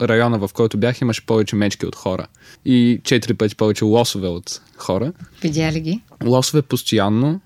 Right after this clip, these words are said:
Speaker 1: което е интересно, защото лосът е доста по-опасен от мечката, когато стане дума за срещи с хора. Мечката, поне в Аляска, не знае как да реагира при срещата с хора, защото е дива.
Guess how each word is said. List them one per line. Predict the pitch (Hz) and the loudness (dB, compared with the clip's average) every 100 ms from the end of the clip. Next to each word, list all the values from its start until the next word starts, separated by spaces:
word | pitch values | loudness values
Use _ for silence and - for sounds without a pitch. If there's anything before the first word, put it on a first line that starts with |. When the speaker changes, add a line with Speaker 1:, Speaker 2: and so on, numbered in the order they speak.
| _ _ | _ _
Speaker 1:
което | - 123 - 131 | 0 0 2 4
е | 123 | 4
интересно, | 117 107 117 120 135 | 2 2 2 2 0
защото | 113 113 117 110 | 0 0 -2 0
лосът | 117 117 117 120 - - - - | 2 2 2 -4 -6 -14 -14 -6
е | - 113 110 | 0 0 0
доста | 101 113 120 | 0 0 0
по-опасен | 107 110 110 107 107 101 | 0 0 0 -2 -2 -4
от | - | 0
мечката, | 107 101 - 95 | -2 -2 -4 -6
когато | 90 98 98 - | -6 -2 -2 -4
стане | - 98 95 | -6 -4 -2
дума | 92 92 87 95 _ _ - | -2 -4 -6 -10 _ _ -8
за | 101 | -4
срещи | 110 98 - - | -2 -2 -4 -8
с | 101 | -8
хора. | - 104 | -8 -4
Мечката, | 101 117 - - 113 107 - - | -2 -2 -4 -4 -2 -2 -8 -12
поне | - 117 113 | -2 0 2
в | 104 | 0
Аляска, | 107 104 107 - 139 139 _ - - | 0 0 -2 -4 -6 -6 _ -20 -6
не | 104 123 123 | 0 2 2
знае | 113 127 120 | 2 2 0
как | - 113 - | 0 -2 -2
да | 110 110 | 0 2
реагира | 107 110 101 110 92 120 127 | 4 2 2 0 0 -6 -18
при | - 107 | -6 -4
срещата | 104 110 107 - - 101 | 0 -2 -2 -6 -6 -6
с | |
хора, | - 110 123 | -2 0 2
защото | 127 117 - 110 127 | 2 0 -2 0 0
е | 120 | 2
дива. | 120 110 | 2 2